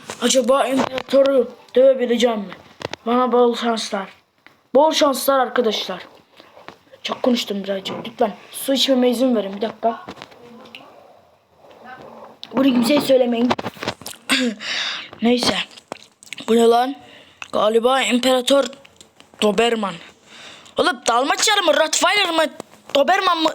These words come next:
Üç tane köpek. Aa, Doberman. Dalmaçyalı ve Rottweiler'ı bu dövmüş galiba.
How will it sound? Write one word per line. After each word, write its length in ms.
Üç 180
tane 200
köpek. 240
Aa, 360
Doberman. 480
Dalmaçyalı 680
ve 120
Rottweiler'ı 580
bu 100
dövmüş 360
galiba. 500